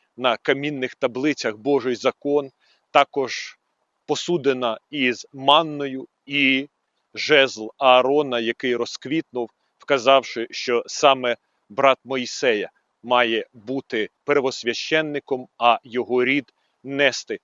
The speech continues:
священиче служіння. Чому саме з нагоди Богородичного свята, коли ми згадуємо Пречисту Діву,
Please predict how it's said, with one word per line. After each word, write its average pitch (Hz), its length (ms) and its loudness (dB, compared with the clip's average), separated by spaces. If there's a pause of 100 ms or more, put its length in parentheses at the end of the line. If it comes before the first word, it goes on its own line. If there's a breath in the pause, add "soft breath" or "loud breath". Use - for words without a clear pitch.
(140)
священиче 127 840 -4
служіння. 117 680 -8 (480)
Чому 196 480 -2 (400)
саме 156 640 4
з 135 120 -14
нагоди 151 360 0
Богородичного 151 760 2
свята, 147 540 2 (680)
коли 139 260 0
ми 139 240 0
згадуємо 135 640 2
Пречисту 139 600 -6
Діву, 139 520 -4